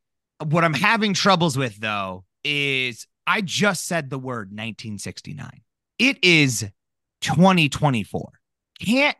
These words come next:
like, as much as I wanna go, like, on quality, I could probably just go Bluey.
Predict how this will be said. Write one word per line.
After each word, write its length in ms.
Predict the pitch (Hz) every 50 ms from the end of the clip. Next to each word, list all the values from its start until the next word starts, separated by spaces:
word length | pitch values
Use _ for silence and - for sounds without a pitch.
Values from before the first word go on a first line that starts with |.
| -
like, 360 | 214 240 240 233 175 - - _ _ _ _ -
as 140 | 185 175 175
much 240 | 240 302 311 - -
as 60 | 277
I 80 | 320 269
wanna 260 | 220 240 240 226 196
go, 140 | 147 180 - - -
like, 220 | 185 175 - - _ _ _ _ _ _ -
on 200 | 190 202 190 170
quality, 880 | - _ - 196 196 214 220 214 214 202 190 160 156 147 143 120 117 _ _ _ _ -
I 100 | 170 196 190
could 260 | - 247 196 147 _
probably 560 | - - 233 226 233 240 240 202 208 220 208
just 240 | 165 190 185 139 127
go 160 | 160 156 143
Bluey. 460 | 131 120 131 123 110 95 87 92 -